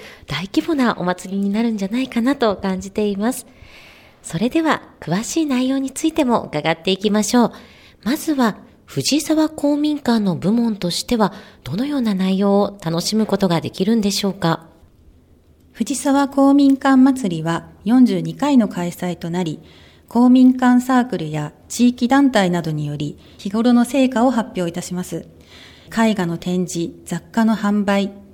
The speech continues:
Speaker 2: お茶席の体験、コーラス、ダンスなどの発表のほか、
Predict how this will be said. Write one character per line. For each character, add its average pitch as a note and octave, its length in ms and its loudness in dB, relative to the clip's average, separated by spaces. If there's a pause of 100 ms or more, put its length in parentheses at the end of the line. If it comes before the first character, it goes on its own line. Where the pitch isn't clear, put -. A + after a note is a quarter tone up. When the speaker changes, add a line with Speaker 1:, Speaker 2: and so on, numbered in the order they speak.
(100)
Speaker 2:
お - 40 -10
茶 A#3+ 160 0
席 A#3 280 -2
の G#3 100 -2
体 F3+ 280 -6
験、 F3+ 360 -6 (300)
コ C4+ 180 4
ー B3 60 4
ラ F#3 100 0
ス、 D#3 340 -10
ダ A#3 120 2
ン C4+ 100 6
ス B3 120 -2
な G3 120 2
ど F3 100 -6
の D#3 120 -6
発 D3+ 300 -10
表 G#3 120 0
の G#3 120 0
ほ G3 100 -4
か、 G3 300 -2